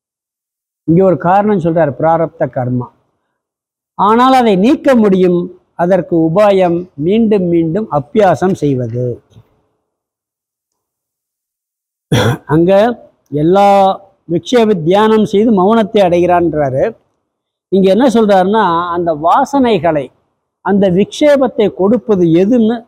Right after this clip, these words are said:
சொல்றார். பிறகு அதை நீக்கிறது எப்படின்னு கேட்க சொல்றார். ஞானத்தை அடைந்த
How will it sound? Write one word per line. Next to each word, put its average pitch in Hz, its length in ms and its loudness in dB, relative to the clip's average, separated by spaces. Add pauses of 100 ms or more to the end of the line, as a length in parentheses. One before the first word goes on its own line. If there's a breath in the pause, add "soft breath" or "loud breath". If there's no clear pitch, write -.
(280)
சொல்றார். 147 360 -4 (840)
பிறகு 262 220 2
அதை 202 140 0
நீக்கிறது 240 580 0
எப்படின்னு 175 420 0
கேட்க 131 240 -4
சொல்றார். 120 340 -8 (3250)
ஞானத்தை 262 800 2
அடைந்த 226 380 2